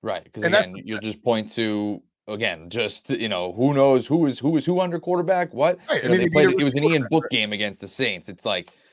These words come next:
Speaker 1: you know, so again, it's, it's tough to
Speaker 2: Now,
Speaker 1: really
Speaker 2: if,
Speaker 1: gauge
Speaker 2: if Ian
Speaker 1: there.
Speaker 2: Book shreds the, the Dolphins, then,
Speaker 1: Yeah.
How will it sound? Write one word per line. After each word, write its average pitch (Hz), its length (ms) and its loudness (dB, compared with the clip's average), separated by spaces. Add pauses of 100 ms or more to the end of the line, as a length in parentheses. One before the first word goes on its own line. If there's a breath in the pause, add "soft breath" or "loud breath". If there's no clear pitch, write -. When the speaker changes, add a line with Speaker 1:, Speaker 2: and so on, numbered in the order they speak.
(160 soft breath)
Speaker 1:
you 113 100 -4
know, 101 100 -2
so 117 200 2
again, 95 260 -4
it's, 87 260 -12
it's - 200 -12
tough 139 200 2
to 123 80 -8
Speaker 2:
Now, 117 100 4
Speaker 1:
really 214 100 6
Speaker 2:
if, - 160 -6
Speaker 1:
gauge 113 220 0
Speaker 2:
if 202 120 -10
Ian 226 80 2
Speaker 1:
there. 202 80 0
Speaker 2:
Book 214 140 2
shreds 220 400 2
the, 160 280 0
the 143 140 -2
Dolphins, 127 520 0
then, 131 200 0
Speaker 1:
Yeah. 120 160 -4